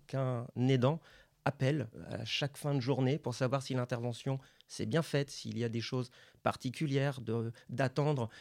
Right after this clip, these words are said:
désespérément, euh, une réponse d'une structure qui n'est pas toujours en capacité,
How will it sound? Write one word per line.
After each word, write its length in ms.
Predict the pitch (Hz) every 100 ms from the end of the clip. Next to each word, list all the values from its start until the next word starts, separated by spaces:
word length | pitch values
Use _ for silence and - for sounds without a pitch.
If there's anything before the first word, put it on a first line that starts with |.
| -
désespérément, 1000 | 113 143 135 135 147 135 143 151 156 147
euh, 60 | 117
une 180 | 127 127
réponse 380 | 131 135 156 127
d'une 160 | 135
structure 380 | 131 143 135 165
qui 120 | -
n'est 100 | 123
pas 140 | 123 123
toujours 340 | 143 143 151
en 60 | 135
capacité, 680 | 131 - 117 139 131 165